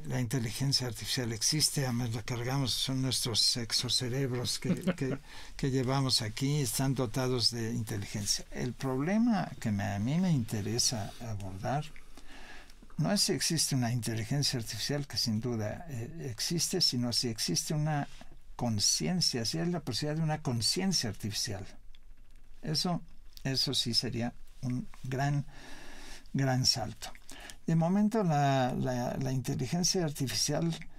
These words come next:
Speaker 1: eh, se desarrolla con una extraordinaria velocidad en terrenos muy específicos. Es decir, ti-,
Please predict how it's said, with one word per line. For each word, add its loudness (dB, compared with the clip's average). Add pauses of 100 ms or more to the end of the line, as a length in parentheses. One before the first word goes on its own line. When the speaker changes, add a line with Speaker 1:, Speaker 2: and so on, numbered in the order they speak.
(500)
Speaker 1:
eh, -2
se 2
desarrolla 0
con 0
una 0 (480)
extraordinaria 2
velocidad 2
en 2
terrenos 0
muy 2
específicos. 0 (140)
Es -2
decir, -2
ti-, -6